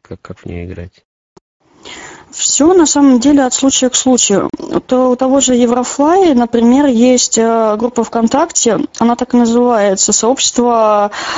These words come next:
Speaker 2: э, по-моему, русских <laughs> пилотов Еврофлай. И там уже есть и обзоры, и инструкции, но это обычно делают сами игроки.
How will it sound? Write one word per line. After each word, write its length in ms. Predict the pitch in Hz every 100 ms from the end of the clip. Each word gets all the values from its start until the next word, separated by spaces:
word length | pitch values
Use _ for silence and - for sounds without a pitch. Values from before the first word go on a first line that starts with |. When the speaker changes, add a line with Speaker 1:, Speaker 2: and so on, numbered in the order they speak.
| 277 -
Speaker 2:
э, 340 | - 214 220 208
по-моему, 520 | 214 220 208 - 277
русских 480 | 247 - 220 220 -
<laughs> 1040 | - 233 294 302 339 - - - - -
пилотов 400 | - 254 277 269
Еврофлай. 580 | 240 233 240 - 214 170
И 100 | -
там 180 | - 311
уже 160 | 320 247
есть 340 | 226 226 208
и 80 | -
обзоры, 480 | 208 208 247 339 330
и 100 | 247
инструкции, 480 | 214 - 302 - 254
но 120 | 226
это 240 | - 269 277
обычно 340 | 220 247 233
делают 360 | 208 233 233 226
сами 440 | - 226 220 214
игроки. 440 | 208 220 - 202